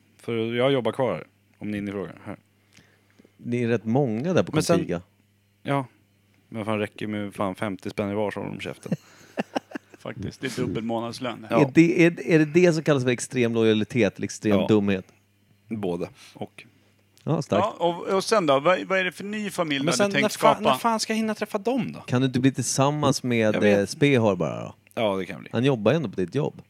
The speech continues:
Speaker 1: Ja.
Speaker 2: Kan
Speaker 3: Vem
Speaker 2: se
Speaker 3: är det?
Speaker 2: dem, eh,
Speaker 1: Mackan på
Speaker 2: Mackan.
Speaker 1: jobbet.
Speaker 2: Fantastisk man.
Speaker 3: Han har
Speaker 1: Och
Speaker 3: väl
Speaker 1: vem
Speaker 3: inga
Speaker 1: har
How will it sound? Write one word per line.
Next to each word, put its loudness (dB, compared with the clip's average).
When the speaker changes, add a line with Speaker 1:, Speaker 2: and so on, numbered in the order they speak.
Speaker 1:
Ja. 0
Speaker 2:
Kan -20
Speaker 3:
Vem 2
Speaker 2:
se 4
Speaker 3:
är 6
det? -2
Speaker 2:
dem, -10
eh, -6
Speaker 1:
Mackan -6
på -14
Speaker 2:
Mackan. -4
Speaker 1:
jobbet. -10
Speaker 2:
Fantastisk -8
man. -8
Speaker 3:
Han -6
har -4
Speaker 1:
Och -2
Speaker 3:
väl 6
Speaker 1:
vem 4
Speaker 3:
inga -2
Speaker 1:
har -4